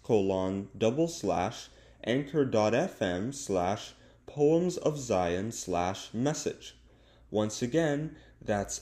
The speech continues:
H T T P S colon double slash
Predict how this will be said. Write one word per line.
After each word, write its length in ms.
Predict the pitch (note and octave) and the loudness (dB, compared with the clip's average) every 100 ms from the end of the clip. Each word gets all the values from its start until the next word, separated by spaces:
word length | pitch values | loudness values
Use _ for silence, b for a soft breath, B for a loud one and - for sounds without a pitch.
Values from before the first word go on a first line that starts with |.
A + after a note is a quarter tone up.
| - | 0
H 320 | D#3 F3 - | 0 0 -4
T 160 | E3 D#3+ | -2 -2
T 240 | E3 D#3+ | -2 -4
P 260 | D#3 F3 - | -2 -4 0
S 460 | F#2 G2+ - - - | 0 0 -6 -14 -4
colon 600 | - D3 D3 D3 D3+ C#3+ | 4 4 4 2 0 -2
double 300 | C3 C#3+ F3+ | 0 2 0
slash 640 | F3 - F#2+ F#2 G#2 - | -2 -2 0 0 -2 -6